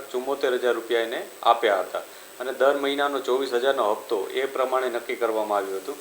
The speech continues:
જેમાં, અ, એક લાખ અડસઠ હજાર જેટલી રકમ આ જે ભાઈ છે ભોગ બનનાર એણે, અ, પરત કરી હતી અને તે છતાં જે આ ધર્મેન્દ્ર લાલી છે એ વધુમાં વધુ, અ, માંગણી કરતો હતો.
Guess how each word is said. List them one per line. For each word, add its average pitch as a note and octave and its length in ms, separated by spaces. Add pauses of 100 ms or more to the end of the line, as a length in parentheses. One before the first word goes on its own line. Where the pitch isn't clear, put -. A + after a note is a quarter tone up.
(480)
જેમાં, D3 400 (460)
અ, A#2+ 180
એક C#3+ 400
લાખ D3+ 360
અડસઠ C#3 600
હજાર D3 260
જેટલી C#3 280
રકમ B2 340 (320)
આ B2 100
જે C3+ 180
ભાઈ A#2+ 300
છે C#3 160
ભોગ A#2 280
બનનાર A2 280
એણે, B2+ 400
અ, B2 40 (600)
પરત C#3+ 300
કરી G#2+ 240
હતી G#2 240 (560)
અને B2+ 200
તે C#3 300
છતાં C#3 320 (440)
જે B2 100
આ C3+ 60
ધર્મેન્દ્ર C3 520
લાલી B2+ 300
છે C#3+ 140
એ B2 100
વધુમાં A#2+ 380
વધુ, C3 320 (180)
અ, A#2 280
માંગણી B2 300
કરતો A2+ 420
હતો. F#2+ 200